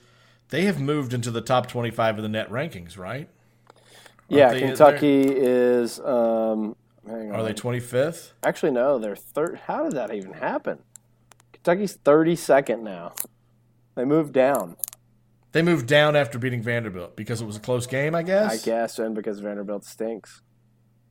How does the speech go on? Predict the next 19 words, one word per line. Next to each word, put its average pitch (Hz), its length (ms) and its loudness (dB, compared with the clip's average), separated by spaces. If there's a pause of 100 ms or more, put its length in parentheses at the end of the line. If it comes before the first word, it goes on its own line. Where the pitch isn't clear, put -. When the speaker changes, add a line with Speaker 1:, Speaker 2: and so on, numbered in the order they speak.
(380)
Speaker 1:
<laughs> - 580 -4
Speaker 2:
They 139 140 8
were 180 120 8
twenty-fifth. 160 500 4
Yeah, 147 300 6 (120)
they 139 100 -2
moved 156 260 4
down 131 220 6
Speaker 1:
They 156 80 8
were 170 80 6
Speaker 2:
to - 60 0
third. 180 60 -2
Speaker 1:
twenty-fifth 175 500 6
at 160 100 0
the 143 80 0
time 156 340 6
of 139 60 2
the 123 80 -4
game. 110 440 -2